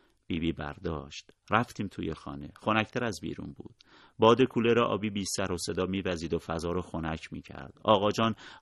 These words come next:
غنچه را خواباند روی زمین. نبات یک بند داشت گریه می‌کرد. اتفاقی که برای غنچه افتاد چیزی بود فراتر از بزرگ شدن‌های معمولی.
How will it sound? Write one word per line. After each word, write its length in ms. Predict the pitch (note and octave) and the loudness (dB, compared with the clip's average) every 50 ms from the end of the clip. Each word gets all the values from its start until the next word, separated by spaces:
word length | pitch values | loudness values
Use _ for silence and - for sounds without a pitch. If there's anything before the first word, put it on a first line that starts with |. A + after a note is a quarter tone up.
| - | -2
غنچه 280 | - G2+ F#2 E2+ - G#2 | 0 2 2 2 2 2
را 120 | G2+ G2+ | 2 2
خواباند 480 | F#2+ - - F#2+ F2 E2+ A2+ A#2+ A#2 A2+ | 2 0 0 0 2 4 2 2 2 0
روی 220 | - G2+ E2+ E2 | -4 -4 -4 -4
زمین. 460 | D#2 D2+ - E2+ D#2+ D2+ D2+ F2+ G#2+ - _ _ _ _ _ _ _ - | -6 -6 -8 -10 -10 -10 -10 -12 -14 -20 _ _ _ _ _ _ _ -8
نبات 360 | E2 D#2 D#2+ F2+ G2 G2+ - - - _ _ _ - | -4 -2 2 2 0 0 -2 -8 -20 _ _ _ -8
یک 300 | - E2 D#2+ - - - | -6 -6 -6 -6 -8 -2
بند 400 | - G#2 A#2+ C3+ C#3 C#3+ C3+ B2 | 2 4 4 4 4 2 -2 -4
داشت 280 | - A2+ G#2+ - - - | -6 -8 -10 -10 -12 -8
گریه 360 | - F#2+ E2 G2+ G2 A2 C3 | -6 -6 -6 -4 -4 -6 -6
می‌کرد. 520 | C3 G2 G2 - - - - - - B2+ - _ _ _ _ _ _ _ _ - | -6 -8 -10 -14 -16 -18 -18 -20 -20 -20 -20 _ _ _ _ _ _ _ _ 2
اتفاقی 520 | - A#2 - - C3 A#2+ - C#3 C3+ C3 B2+ | 2 4 4 4 4 4 6 4 4 4 0
که 120 | - - | 0 2
برای 300 | A#2 A#2+ A#2 A#2+ B2 A#2+ | 4 4 4 6 4 2
غنچه 320 | - A#2+ A2 G#2 - A2+ - | 2 0 -2 -2 -2 -2 0
افتاد 480 | - G#2 - - - B2 B2+ A#2+ - _ _ - _ _ _ _ | 0 0 0 2 2 2 2 2 -2 _ _ -20 _ _ _ _
چیزی 400 | - - - C#3 C3+ A#2+ A#2+ A#2 | -4 0 4 4 4 4 2 -2
بود 160 | A2+ A#2 A2 - | 0 0 -2 -2
فراتر 560 | - - G#2 G2+ G2 G2 G2 - A2 A2 A2 | -2 0 2 4 4 4 2 2 0 0 2
از 240 | G#2+ G2+ F2+ E2+ E2 | 0 0 -2 -2 0
بزرگ 380 | F2+ F2+ D#2+ F2+ F2+ E2+ - | 0 0 2 2 0 0 0
شدن‌های 600 | - - G2+ E2 E2+ E2 D#2 F2 F#2+ F#2+ F2 F2+ | -2 -6 -6 -4 -4 -4 -2 -2 -2 -2 -2 -2
معمولی. 680 | E2+ E2+ D#2+ - - D#2+ D2 D2 D#2+ D#2+ D#2+ D2+ D2 E2 | -2 -2 -4 -6 -6 -8 -8 -6 -6 -6 -6 -6 -8 -10